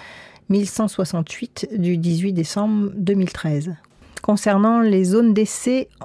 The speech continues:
en Algérie, le décret du quinze septembre deux mille quatorze précise au contraire au degré près les zones du Sahara, créant des secteurs parfois angulaires. De même, le nombre de maladies radio-induites a lui aussi évolué depuis deux mille dix.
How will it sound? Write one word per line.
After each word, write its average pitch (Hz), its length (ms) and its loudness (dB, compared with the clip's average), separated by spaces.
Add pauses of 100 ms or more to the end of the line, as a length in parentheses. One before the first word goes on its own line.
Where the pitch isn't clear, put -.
(160)
en 185 180 4
Algérie, 190 400 2
le 170 160 2
décret 190 380 0
du 170 160 -2
quinze 220 260 0
septembre 165 400 -2
deux 165 80 0
mille 165 160 0
quatorze 185 420 0
précise 202 480 -2
au 202 60 2
contraire 214 400 0
au 170 80 2
degré 214 440 0
près 233 440 -2
les 185 200 2
zones 226 380 2
du 208 120 0
Sahara, 156 580 0 (560)
créant 226 440 4
des 185 100 2
secteurs 240 440 -2
parfois - 440 -4
angulaires. 185 680 0 (560)
De 202 140 2
même, 202 320 4 (180)
le 160 160 2
nombre 214 340 2
de 196 80 2
maladies 202 540 2
radio-induites 208 920 0 (100)
a 175 140 2
lui 226 240 4
aussi 233 420 0
évolué 190 600 0
depuis 196 280 -4
deux 208 120 0
mille 196 180 0
dix. - 420 -8